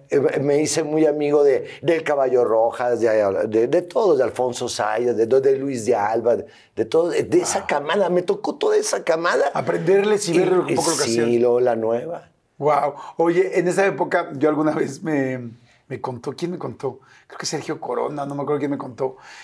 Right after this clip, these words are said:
Speaker 2: que todos le metían durísimo a la mota.
Speaker 1: Tengo una buenísima, esta nunca la he contado, pero con el permiso de, de,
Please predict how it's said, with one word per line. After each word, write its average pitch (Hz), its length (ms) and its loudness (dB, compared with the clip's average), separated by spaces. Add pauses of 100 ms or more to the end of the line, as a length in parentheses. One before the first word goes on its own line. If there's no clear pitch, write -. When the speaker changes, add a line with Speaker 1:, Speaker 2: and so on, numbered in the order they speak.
(120)
Speaker 2:
que 147 140 2
todos 160 280 2
le 160 60 4
metían 147 260 0
durísimo 143 380 0
a 143 40 2
la 139 100 2
mota. 151 420 -4 (180)
Speaker 1:
Tengo 156 240 -2
una 170 180 2
buenísima, 131 680 -2
esta 135 200 0
nunca 156 360 -2
la 143 120 0
he 143 60 -4
contado, 135 600 0
pero 107 260 0 (380)
con 131 200 2
el 131 60 2
permiso 139 460 0
de, 123 460 -6 (500)
de, 110 840 -2